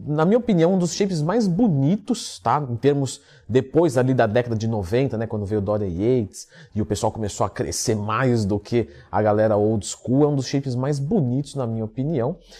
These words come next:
E aí vocês estão vendo, eu acho que vocês concordam com isso, mesmo que você não goste dessa linha, mas, né,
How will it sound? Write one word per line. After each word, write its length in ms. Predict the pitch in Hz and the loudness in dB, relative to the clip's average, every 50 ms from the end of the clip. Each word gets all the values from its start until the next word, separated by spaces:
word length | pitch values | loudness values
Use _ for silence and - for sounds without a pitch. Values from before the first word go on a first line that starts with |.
| - - - - - | -20 -20 -20 -6 0
E 80 | 143 | 2
aí 60 | 147 135 | 2 2
vocês 260 | 135 131 - 139 127 | 2 2 0 0 0
estão 320 | 127 120 - - 175 185 | 0 0 0 0 0 2
vendo, 380 | 143 98 101 120 135 208 233 170 | 0 0 2 2 2 2 2 2
eu 80 | 107 | 2
acho 180 | 98 98 95 - | 2 2 0 -4
que 60 | - | -10
vocês 320 | 101 101 98 - 107 101 - | -10 -8 -8 -6 -8 -8 -8
concordam 520 | - 110 98 95 - 117 139 156 139 113 | -8 -8 -8 -6 -2 -2 0 0 -2 -4
com 200 | 95 - 90 92 | -8 -10 -8 -6
isso, 320 | 110 143 180 175 - - | -4 -4 -4 -4 -4 -4
mesmo 200 | 110 117 120 104 | -4 -2 -2 -4
que 120 | - - 101 | -6 -10 -12
você 180 | 101 95 - | -10 -8 -6
não 160 | 104 101 98 90 | -6 -6 -4 -2
goste 260 | 85 110 113 104 101 | 0 0 0 0 -2
dessa 300 | 101 95 - - - 85 | -6 -6 -6 -8 -8 -6
linha, 400 | 92 101 123 151 160 147 120 - - - - - - | -4 -4 -2 -2 -2 -2 -4 -6 -10 -16 -20 -18 -10
mas, 380 | - 101 101 98 - - - - 107 | -6 -4 -4 -4 -6 -8 -12 -10 -8
né, 260 | 107 110 113 123 107 | -4 -4 -2 -4 -4